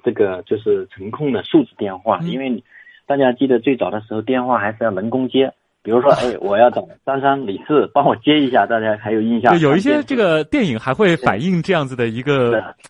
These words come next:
Speaker 2: 这个有一个接线员，他会把这个，
Speaker 1: 对。
Speaker 2: 呃，插头拔出来，然后再插到另外一个上去。
Speaker 1: 对。是，
Speaker 2: 啊。
Speaker 1: 那个到后面呢，那个就开始就直接你就拨个号码了。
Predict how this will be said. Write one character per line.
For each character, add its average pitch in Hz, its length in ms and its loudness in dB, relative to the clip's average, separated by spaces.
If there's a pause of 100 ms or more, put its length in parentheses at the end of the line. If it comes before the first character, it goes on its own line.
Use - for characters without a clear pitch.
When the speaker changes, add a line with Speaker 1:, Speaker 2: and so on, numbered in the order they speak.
(100)
Speaker 2:
这 160 100 -6
个 147 120 0
有 117 180 0
一 143 60 -4
个 190 80 0
接 254 160 0
线 220 180 0
员， 120 260 0 (200)
他 151 100 -6
会 165 100 0
把 90 220 -4
这 151 140 -4
个， 131 220 2 (280)
Speaker 1:
对。 123 120 -8
Speaker 2:
呃， - 20 -4
插 - 200 -4
头 147 300 2 (180)
拔 117 160 -4
出 - 140 -8
来， 143 100 0
然 117 120 -2
后 135 100 -6
再 139 100 -4
插 - 160 -6
到 131 120 0
另 156 160 -2
外 139 120 0
一 110 80 -2
个 110 80 -2
上 98 160 -8
去。 92 140 -16
Speaker 1:
对。 - 80 -20 (720)
是， 101 380 0
Speaker 2:
啊。 117 180 -12
Speaker 1:
那 147 80 0
个 123 360 6
到 143 180 2
后 160 120 -2
面 147 160 0
呢， 117 200 0
那 113 120 -2
个 117 200 -2
就 113 200 0
开 123 280 -2
始 98 320 -2
就 104 320 0
直 113 160 -14
接 135 180 4
你 113 140 -4
就 107 140 -4
拨 127 140 0
个 131 80 -2
号 143 200 4
码 95 240 -6
了。 - 60 -20